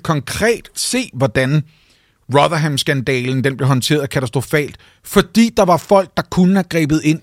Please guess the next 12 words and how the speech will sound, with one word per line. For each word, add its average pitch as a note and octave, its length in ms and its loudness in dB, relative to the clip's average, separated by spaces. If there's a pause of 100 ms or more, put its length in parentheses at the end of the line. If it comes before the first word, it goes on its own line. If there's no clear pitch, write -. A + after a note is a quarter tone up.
der D#3 60 0
var D3 100 0
bange C#3+ 320 -4
for F3+ 120 0
at C#3+ 100 -2
virke C#3+ 260 4
racistiske D#3+ 840 -2 (480)
over F#3 340 4
for F3 160 -2
f-, - 680 -16 (120)
grandvoksne E3+ 800 2
mænd, D#3+ 280 2